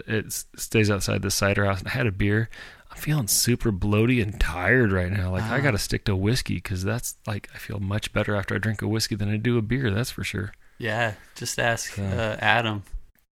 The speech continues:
Speaker 2: Well, he
Speaker 1: Yeah.
Speaker 2: doesn't drink either these days, but he, he was told by his doctor he could potentially drink whiskey, but he's like, "No, I'm just gonna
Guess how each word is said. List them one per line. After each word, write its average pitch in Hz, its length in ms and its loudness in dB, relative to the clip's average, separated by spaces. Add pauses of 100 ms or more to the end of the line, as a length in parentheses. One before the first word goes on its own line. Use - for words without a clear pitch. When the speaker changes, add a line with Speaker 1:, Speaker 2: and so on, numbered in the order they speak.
(680)
Speaker 2:
Well, 117 200 8
he 131 80 2
Speaker 1:
Yeah. 143 160 8
Speaker 2:
doesn't 107 180 6
drink 110 260 2
either 98 380 6
these 98 180 0
days, 98 300 -2
but 107 200 4
he, 127 420 4
he 135 100 2
was 127 220 4
told 151 260 2
by 120 140 8
his 101 100 4
doctor 107 320 4
he 107 240 2
could - 220 -4
potentially 123 480 0
drink 98 260 -2
whiskey, 95 300 -2
but 98 120 0
he's 98 120 0
like, 98 160 2
"No, 78 160 6 (180)
I'm 101 100 -4
just 98 140 -2
gonna 92 320 0